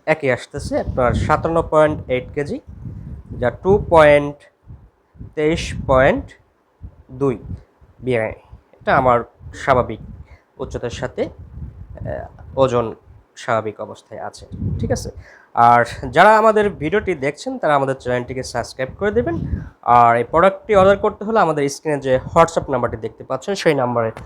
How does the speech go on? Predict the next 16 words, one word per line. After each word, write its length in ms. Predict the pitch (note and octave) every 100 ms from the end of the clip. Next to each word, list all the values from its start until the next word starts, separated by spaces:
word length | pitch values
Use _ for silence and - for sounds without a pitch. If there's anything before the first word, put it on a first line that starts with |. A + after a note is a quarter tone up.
| - -
সরাসরি 400 | - C3 B2+ C3
ফোন 320 | B2+ - E3+ F3
করলে, 300 | F3+ F3+ A3+
আহ, 800 | - _ - - A#2+ A#2 G#2+
আমরা 240 | A#2 A2 G#2+
কুরিয়ার 280 | - A2+ G#2+
সার্ভিসের 380 | B2 A2+ A#2
মাধ্যমে 360 | A2+ A2 B2+ E3
সারা 240 | - B2+
বাংলাদেশে 400 | A2 G#2+ G#2 -
ডেলিভারি 400 | A#2 E3 F#3+ F#3
এবং 260 | C3 A#2 G#2 -
হোম 160 | A#2+
ডেলিভারি 320 | G#2+ G#2+ G#2 G2+
দিয়ে 160 | G#2+
থাকি। 240 | - -